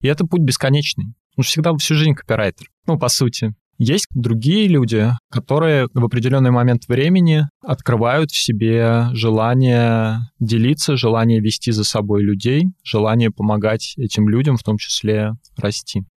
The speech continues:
И мне кажется, вот эта мотивация помочь другим, передать то, что ты накопил.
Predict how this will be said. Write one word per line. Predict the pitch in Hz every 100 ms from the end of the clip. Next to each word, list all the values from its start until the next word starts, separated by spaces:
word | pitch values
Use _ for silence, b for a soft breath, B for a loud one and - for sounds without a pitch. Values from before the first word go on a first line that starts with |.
| -
И | 104 107 107
мне | 107 113
кажется, | 120 113 -
вот | 113 -
эта | 131 110
мотивация | 110 - 104 131 202 - 131 107 120 - _ _ _
помочь | 110 113 110 104 -
другим, | 107 107 104 107 101 98
передать | - 117 107 113 104 - - -
то, | 107
что | - 110
ты | -
накопил. | 104 101 104 - - 104 117